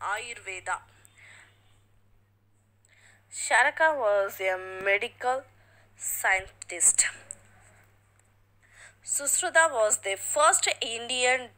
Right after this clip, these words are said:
to explain the process of surgery. Vardhana dynasty. The founder of the Vardhana or Pushyaputri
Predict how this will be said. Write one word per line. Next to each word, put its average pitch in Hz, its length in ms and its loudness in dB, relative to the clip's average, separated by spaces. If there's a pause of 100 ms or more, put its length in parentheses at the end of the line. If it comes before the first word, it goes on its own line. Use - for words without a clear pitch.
to 208 320 -12 (240)
explain 269 640 -6 (180)
the 196 160 -4 (180)
process 233 500 -2
of 214 200 -2 (1500)
surgery. 202 640 0 (2250)
Vardhana 240 680 6
dynasty. 202 720 6 (600)
The 254 160 8
founder 370 560 8
of 254 160 4
the 202 100 6
Vardhana 202 560 8 (180)
or 185 420 8 (1200)
Pushyaputri 262 880 -12